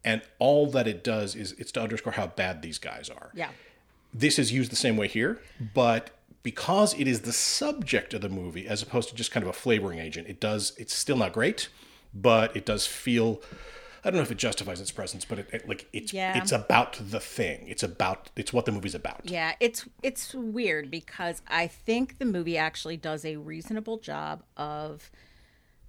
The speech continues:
Speaker 2: underscoring how brutal it is, which,
Speaker 1: Mm-hmm.
Speaker 2: as you say, is necessary for the movie,
Speaker 1: Mm-hmm.
Speaker 2: um,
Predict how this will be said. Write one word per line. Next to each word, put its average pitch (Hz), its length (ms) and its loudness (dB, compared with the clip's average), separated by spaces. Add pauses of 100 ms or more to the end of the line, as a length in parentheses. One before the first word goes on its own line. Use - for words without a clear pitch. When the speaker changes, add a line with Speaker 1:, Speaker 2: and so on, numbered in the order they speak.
(180)
Speaker 2:
underscoring 190 840 2
how 165 280 -6
brutal 151 420 -8
it 131 100 -10
is, 131 420 -10 (280)
which, - 240 -4
Speaker 1:
Mm-hmm. 175 80 0
Speaker 2:
as 170 180 0
you 190 60 -4
say, 160 320 -4
is 147 140 -8
necessary 151 880 -6 (160)
for 156 680 -4
the 156 140 -8
movie, 151 460 -10 (420)
Speaker 1:
Mm-hmm. - 520 -8
Speaker 2:
um, 156 420 0